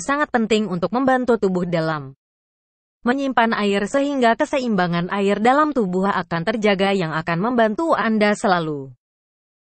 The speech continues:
terhidrasi dan sel-sel tubuh bisa berfungsi secara efisien. Delapan. Mengobati ukus perut. Beta karoten dalam ubi jingga bisa memberikan efek menenangkan pada usus dan juga lambung.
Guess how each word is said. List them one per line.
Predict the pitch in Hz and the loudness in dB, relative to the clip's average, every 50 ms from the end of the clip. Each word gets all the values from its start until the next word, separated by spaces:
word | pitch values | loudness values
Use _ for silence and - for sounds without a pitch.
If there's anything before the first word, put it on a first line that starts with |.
| _ _ _ _ - | _ _ _ _ -2
terhidrasi | 285 294 262 254 208 214 233 233 226 - 220 214 208 | 0 0 0 0 2 2 2 2 2 2 0 0 2
dan | 180 175 165 175 | 2 0 0 0
sel-sel | 175 277 277 285 269 - 269 240 | 0 0 0 0 0 0 -2 -2
tubuh | 233 - 269 254 226 233 294 269 | 0 0 -2 -2 -2 -2 0 0
bisa | 226 226 - 233 214 | 0 0 2 0 0
berfungsi | 208 220 285 269 - 302 285 254 - 269 254 | 2 2 0 0 0 -2 -4 -4 -2 -2 -4
secara | 247 - 220 202 - 214 196 190 180 175 | -2 -2 -4 -2 0 0 2 2 0 0
efisien. | 160 220 240 - 311 269 - 233 196 170 156 147 143 139 131 - _ _ _ _ _ _ _ _ _ _ _ _ _ _ _ _ _ _ _ _ _ _ _ _ _ - | -2 -2 -2 -2 -2 -2 0 0 0 0 0 -2 -6 -10 -16 -20 _ _ _ _ _ _ _ _ _ _ _ _ _ _ _ _ _ _ _ _ _ _ _ _ _ -2
Delapan. | 247 269 302 311 294 - - 180 160 151 147 143 139 139 - _ _ _ _ _ | 0 2 4 2 2 2 0 -2 -2 -2 -4 -8 -10 -14 -18 _ _ _ _ _
Mengobati | - 214 233 247 254 240 202 202 196 190 202 196 190 | -6 -6 -4 -2 -2 0 2 0 0 0 0 -2 0
ukus | 233 220 - - 320 311 - - | -2 -2 0 0 -2 -2 -2 -4
perut. | - 233 208 190 170 151 - _ _ _ _ _ _ _ _ _ | -4 -2 0 0 0 -2 -4 _ _ _ _ _ _ _ _ _
Beta | - 220 262 285 - 311 - | 0 2 2 2 2 0 2
karoten | - 240 214 196 180 180 - 226 214 214 202 | 2 2 4 2 2 0 0 0 2 2 2
dalam | 190 175 170 170 180 | 2 2 0 0 -2
ubi | 214 240 240 294 285 202 | -2 -2 0 -2 -2 0
jingga | 160 196 202 208 196 208 208 208 | 0 2 2 4 4 4 4 4
bisa | 180 185 175 - 175 | 2 0 0 0 0
memberikan | 170 196 233 262 269 254 247 226 - 214 208 208 196 | 0 2 2 2 2 2 2 2 2 2 2 0 -2
efek | 185 - 196 185 | -4 -6 -6 -4
menenangkan | - 240 285 302 277 262 240 233 214 226 226 240 202 | -2 -2 -2 0 0 0 0 2 2 0 0 2 2
pada | 214 196 170 170 160 | 0 0 2 0 0
usus | 208 214 - 240 240 226 - 202 | 0 0 0 -2 -2 -2 -2 -2
dan | 180 160 170 | -2 -2 -2
juga | 170 220 208 196 220 220 214 | -4 -4 -2 2 4 4 4
lambung. | 208 190 180 175 165 160 151 143 143 135 | 4 4 2 0 -2 -2 -4 -6 -8 -12